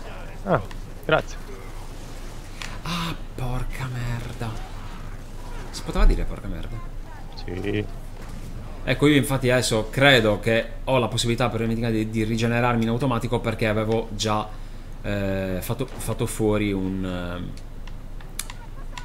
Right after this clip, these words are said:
Speaker 2: uno dei vostri.
Speaker 1: Quindi ade-, adesso che sono morto cosa succede?
Speaker 2: Allora, se, allora, io non lo so se tu, eh, ti stai già rigenerando oppure no.
Speaker 1: No, no.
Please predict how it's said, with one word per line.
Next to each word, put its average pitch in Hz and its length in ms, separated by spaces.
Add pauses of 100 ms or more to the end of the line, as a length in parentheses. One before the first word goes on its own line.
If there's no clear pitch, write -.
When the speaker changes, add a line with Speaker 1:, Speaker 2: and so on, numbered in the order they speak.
(1400)
Speaker 2:
uno 113 180
dei 120 100
vostri. 117 260
Speaker 1:
Quindi 127 160
ade-, 135 140 (280)
adesso 165 240
che 175 80
sono 185 200
morto 190 300
cosa 143 160
succede? 98 560 (280)
Speaker 2:
Allora, 139 260
se, 254 440 (960)
allora, 123 420
io 202 180
non 220 100
lo 180 60
so 170 120
se 123 220
tu, 139 340
eh, 107 480
ti 117 120
stai 123 180
già 131 160
rigenerando 110 640
oppure 104 280
no. 95 100
Speaker 1:
No, 120 160
no. 110 240